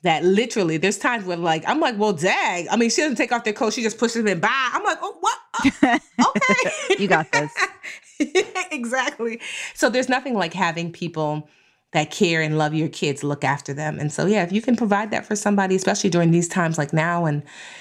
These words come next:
Speaker 1: it's just really overwhelming, certainly reach out to, you know, someone and say, "You wanna drop the kid off this weekend?" You know, or, or on Saturday or Sunday, make that reach out.
Speaker 2: Yeah. So I'm so, pr-, and I'm proud of her too, because she's, she's,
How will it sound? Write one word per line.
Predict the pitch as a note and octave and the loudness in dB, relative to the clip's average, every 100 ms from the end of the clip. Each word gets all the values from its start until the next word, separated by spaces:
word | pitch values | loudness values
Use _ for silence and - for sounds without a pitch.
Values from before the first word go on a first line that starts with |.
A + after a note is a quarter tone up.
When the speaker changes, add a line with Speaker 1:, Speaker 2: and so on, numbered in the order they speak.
| - | -2
Speaker 1:
it's | F#3+ | 0
just | E3+ | 4
really | E3 F3 E3+ | 4 4 4
overwhelming, | D#3+ D#3 D3 D3 F3+ G#3+ A3+ A3+ | 2 2 2 2 2 2 4 2
certainly | G#3+ - F#3 F3 | 0 0 2 2
reach | D#3 E3 E3 | 4 2 2
out | D3+ C#3+ - | -2 -2 -4
to, | D#3+ | 0
you | D3+ F#3+ | 2 2
know, | D3+ D3+ E3 - _ _ _ _ - | 2 0 -4 -10 _ _ _ _ -8
someone | - G3+ G3 | 0 2 2
and | F#3 | 2
say, | A3 | 2
"You | D4+ | 2
wanna | G4+ | 2
drop | F#4+ F#4+ | 2 0
the | F#4+ | 0
kid | G4+ F#4 | 0 2
off | F4+ | 2
this | F4+ - | 0 2
weekend?" | F#4+ F4+ F4+ F4+ F4+ F4+ F4+ _ _ | 2 2 2 2 -2 -6 -20 _ _
You | C#4 | 2
know, | D4+ C#4+ D4 C#4+ | 4 4 2 2
or, | B3+ - | 0 0
or | C4 | 0
on | C#4+ | 0
Saturday | C4+ D#4 D#4+ D#4 | 0 0 0 0
or | D4 | 0
Sunday, | D4 D#4 D4+ D4+ D4 | 0 0 2 2 2
make | C4 F#3+ F#3+ | 2 2 2
that | G#3 C#3 | -2 0
reach | D#3 - | -4 -2
out. | A2 - _ | -6 -6 _
Speaker 2:
Yeah. | A3 G3+ G3 E3+ D#3+ | -8 -2 0 0 -4
So | - - E3+ F3 F3 - - | -8 -8 -6 -4 -6 -8 -2
I'm | F#3+ | 0
so, | G3 A3 G#3 | 2 2 0
pr-, | - - | -2 2
and | A3+ | 2
I'm | A#3+ | 2
proud | G#3+ F#3+ | 2 0
of | F#3 | -2
her | E3 | -4
too, | - D3+ | -2 -2
because | C3+ - C#3+ | -2 -2 -4
she's, | - F3+ E3+ E3 - _ _ | 0 0 0 -4 -14 _ _
she's, | - - F3 E3+ E3 E3 | -10 -2 0 0 -4 -10